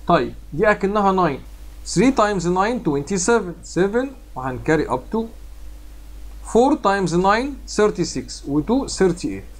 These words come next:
eight وهنكاري اب three. Eight times nine seventy-two، plus three seventy-five. حط الديسمال بوينت بعد ثري بليسز، نحطها هنا كده.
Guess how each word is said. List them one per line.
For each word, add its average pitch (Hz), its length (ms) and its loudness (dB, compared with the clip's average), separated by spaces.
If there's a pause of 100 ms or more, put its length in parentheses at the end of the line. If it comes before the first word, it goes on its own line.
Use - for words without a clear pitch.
(240)
eight 202 340 4
وهنكاري 131 500 -2
اب 139 140 -2
three. - 260 -8 (1500)
Eight 254 180 4 (120)
times 208 220 2
nine 180 300 2
seventy-two، 180 720 0 (300)
plus 208 280 0
three 170 300 0 (140)
seventy-five. 135 600 -4 (1400)
حط 156 200 -2
الديسمال 127 360 -2
بوينت 175 240 0
بعد 123 160 0
ثري 135 180 -2
بليسز، 196 320 0
نحطها 131 340 -2
هنا 110 80 -4
كده. 110 140 -10